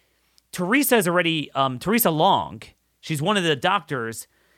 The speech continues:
she's already testified, um, in front of Ranjan, the first committee, that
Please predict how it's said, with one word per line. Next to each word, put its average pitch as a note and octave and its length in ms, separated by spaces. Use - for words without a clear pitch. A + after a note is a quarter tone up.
she's A#3+ 260
already F#3+ 300
testified, G#2+ 920
um, B2 240
in C3+ 120
front D3 180
of C3 80
Ranjan, D3 460
the A2 80
first A#3 320
committee, G2+ 380
that D#3+ 440